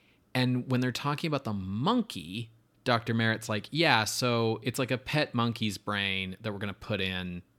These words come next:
this circus monkey." But, like, it's a very intelligent pet monkey, so it'll be able to be trained back to, like, circus performance monkey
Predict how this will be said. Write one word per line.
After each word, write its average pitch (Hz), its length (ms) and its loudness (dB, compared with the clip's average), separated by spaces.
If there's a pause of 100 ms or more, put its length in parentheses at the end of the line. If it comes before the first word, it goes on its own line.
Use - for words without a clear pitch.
(160)
this 104 160 -4
circus - 440 0
monkey." 92 420 -6
But, - 140 -8
like, 131 180 2
it's 127 140 -6
a 143 60 0
very 143 260 0
intelligent 107 540 -2
pet 104 180 -6
monkey, 98 300 -10
so - 180 -4
it'll 113 140 0
be 107 180 -2
able 95 140 -2
to 95 80 -12
be 95 100 -8
trained 95 800 -2 (320)
back 110 440 2
to, 95 380 0
like, 92 320 -4
circus - 420 -2
performance 95 720 -6
monkey 92 560 -6